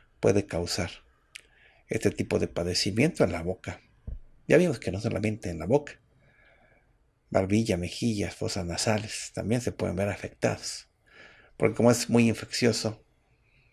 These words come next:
este tipo de virus, muy contagioso,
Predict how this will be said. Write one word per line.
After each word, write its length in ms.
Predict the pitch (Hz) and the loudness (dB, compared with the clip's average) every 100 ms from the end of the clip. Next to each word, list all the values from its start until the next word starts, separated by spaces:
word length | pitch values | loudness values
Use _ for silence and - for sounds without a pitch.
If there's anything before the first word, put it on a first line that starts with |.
| _ _ - | _ _ -12
este 220 | - 110 | -6 -4
tipo 280 | 107 107 107 | -4 -2 0
de 100 | 95 | 0
virus, 520 | 101 120 104 - - - _ _ _ _ - | 2 2 0 -4 -8 -12 _ _ _ _ -4
muy 120 | 135 | -2
contagioso, 800 | 123 101 - - 143 147 - | -2 -2 -2 0 2 2 2